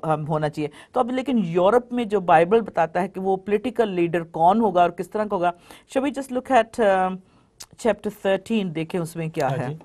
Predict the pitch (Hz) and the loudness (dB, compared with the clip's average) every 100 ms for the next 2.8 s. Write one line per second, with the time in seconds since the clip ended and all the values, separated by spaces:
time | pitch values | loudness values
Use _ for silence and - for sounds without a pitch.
0 | 135 113 110 135 127 127 120 123 143 170 | -10 -8 -10 -14 -16 -12 -8 -6 -6 -6
1 | 151 175 - _ _ _ 143 139 160 160 | -6 -8 -12 _ _ _ -8 2 4 4
2 | 190 180 190 147 139 139 175 | 2 -2 -4 -6 -2 0 0